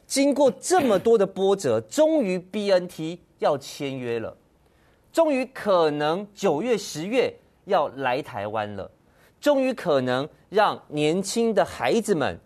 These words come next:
能够打疫苗了。但中间这么多的过程，我想不用我赘述，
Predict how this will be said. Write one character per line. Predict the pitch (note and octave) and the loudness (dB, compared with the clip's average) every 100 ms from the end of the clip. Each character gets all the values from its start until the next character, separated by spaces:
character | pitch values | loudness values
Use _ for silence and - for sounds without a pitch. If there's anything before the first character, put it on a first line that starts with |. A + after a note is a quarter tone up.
| _ _ | _ _
能 | C#3+ D3 | -6 -2
够 | E3 D#3 - _ _ _ | 0 0 -2 _ _ _
打 | C3 G2+ | -2 -2
疫 | F3 D#3 | -6 -6
苗 | G2+ E2 F2+ | -6 -8 -10
了。 | E2+ _ _ _ _ _ _ _ _ | -12 _ _ _ _ _ _ _ _
但 | - C4 | 0 0
中 | - C4 B3 | 2 0 2
间 | C4 B3+ | 0 -2
这 | - F4 | 2 2
么 | D4 A#3+ | 2 0
多 | C#4 | 0
的 | B3 | -2
过 | B3 E4 A3+ | -2 0 0
程， | - C3 A#2 C3 - _ _ _ | 0 -2 -2 -4 -14 _ _ _
我 | G3+ | -6
想 | G3 D3+ | -6 -8
不 | C3 | -6
用 | F3+ F#3+ | -6 -6
我 | F#2+ | -8
赘 | - A#2+ | -12 -14
述， | - A2 | -14 -16